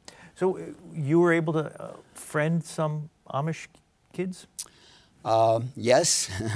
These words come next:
Speaker 2: <laughs> I have, I have, I'm not sure how many Amish friends I have right now, Amish youth.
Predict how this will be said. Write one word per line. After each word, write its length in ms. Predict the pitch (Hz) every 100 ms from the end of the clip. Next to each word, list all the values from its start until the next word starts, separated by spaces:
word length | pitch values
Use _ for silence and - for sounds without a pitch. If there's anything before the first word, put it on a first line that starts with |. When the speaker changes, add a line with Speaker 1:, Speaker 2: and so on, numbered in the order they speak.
| 110 -
Speaker 2:
<laughs> 180 | - _
I 100 | 123
have, 360 | 131 131 110 - - -
I 120 | 127
have, 240 | 131 110 - _ _ -
I'm 140 | 123
not 160 | 120 -
sure 160 | 117
how 140 | 104 104
many 200 | 101 101
Amish 340 | 98 107 -
friends 320 | 110 95 98
I 100 | 85
have 280 | 101 101 90
right 220 | 90 71
now, 200 | 95 85
Amish 360 | 87 90 98 -
youth. 280 | 92 90